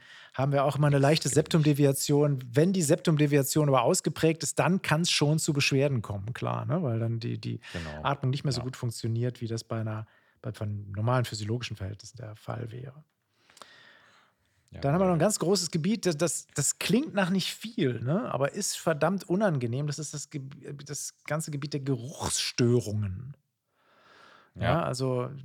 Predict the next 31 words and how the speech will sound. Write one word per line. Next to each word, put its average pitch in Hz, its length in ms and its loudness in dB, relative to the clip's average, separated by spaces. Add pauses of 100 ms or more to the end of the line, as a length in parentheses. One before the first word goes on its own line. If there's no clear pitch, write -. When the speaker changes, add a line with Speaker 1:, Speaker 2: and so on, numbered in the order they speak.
Speaker 1:
da 139 280 0
Speaker 2:
Genau. 156 120 -2
Speaker 1:
die 123 60 -6
Nase 160 240 4
das - 140 0
Riechorgan 151 480 2
natürlich 147 380 -2
ein 135 180 -4
zentrales 139 560 0
Sinnesorgan 131 800 0
ist, 151 200 -4
also 117 200 -2
man 113 180 -2
kann 131 160 -2
sagen, 123 140 0
„Ja - 20 0
gut, 117 240 -2
da 131 60 2
rieche 117 260 -2
ich 127 140 -6
halt 120 180 -2
nichts, 127 300 -4
ne? 120 140 -2
Passiert 143 360 -6
mir 131 60 -6
bei 120 100 -2
Schnupfen 143 380 -4
auch“, 160 200 0
aber 165 120 -2
das 143 180 -4
kann 196 360 -4